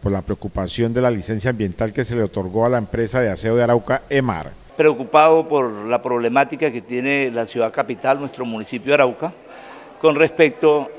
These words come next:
Speaker 2: al aseo, que es, o sea, o al desaseo que se está presentando en nuestra ciudad, debido a que hay una empresa que tiene este contrato,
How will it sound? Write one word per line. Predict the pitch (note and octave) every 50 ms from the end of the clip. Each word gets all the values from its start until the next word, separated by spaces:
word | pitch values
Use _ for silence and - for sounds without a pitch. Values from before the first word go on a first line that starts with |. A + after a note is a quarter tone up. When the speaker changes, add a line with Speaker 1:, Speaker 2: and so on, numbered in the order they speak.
| - -
Speaker 2:
al | - B2+ A#2+ A2+
aseo, | A#2 A#2 - - D3+ C#3 C#3 C#3+ C3+ -
que | C#3+
es, | B2+ - - -
o | - A2 A2
sea, | - A2 G2 A#2 A2+ -
o | A2 C3+ D3
al | D3 D#3
desaseo | D3+ D#3+ D3+ - D#3 - A#3 B3 G3+ D3 - -
que | - C3
se | - A#2
está | - - C#3 C3
presentando | - - B2+ C#3 A#2 G2+ C3 C3 C3 B2+ C#3+ D3 D3
en | B2+ C3
nuestra | B2 A#2+ A2 - A2 A#2
ciudad, | - B2 A#2 B2+ C3+ D#3+ - - - - - - - - - - - - - B2
debido | B2 D#3+ E3+ E3+ F#3 E3+ D#3+ E3 E3+
a | E3 -
que | - C#3
hay | B2 B2+ C3+
una | C#3 D3 D3+
empresa | D3 - D#3 D3 C#3 B2+ D#3 C3+
que | - C3 G#2
tiene | - A#2+ B2+ C3 C3 C#3 C#3+ D3 C#3+ C3+ A#2 G#2 F2+ E2+ - - - - - - - - - _ _ - - - - - - -
este | D3+ C3+ - - D#3+ C#3
contrato, | - E3 D3 B2+ E3 C#3 C3+ - D#3+ D#3 C#3+